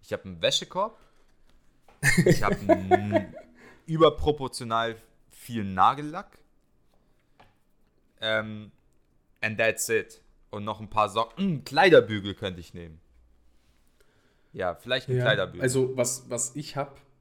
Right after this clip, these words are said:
Speaker 2: ist so eine Stein-, Sa-, Salzsteinlampe.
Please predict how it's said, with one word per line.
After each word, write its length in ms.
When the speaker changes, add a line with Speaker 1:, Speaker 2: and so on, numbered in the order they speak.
Speaker 2:
ist 240
so 80
eine 300
Stein-, 680
Sa-, 260
Salzsteinlampe. 1200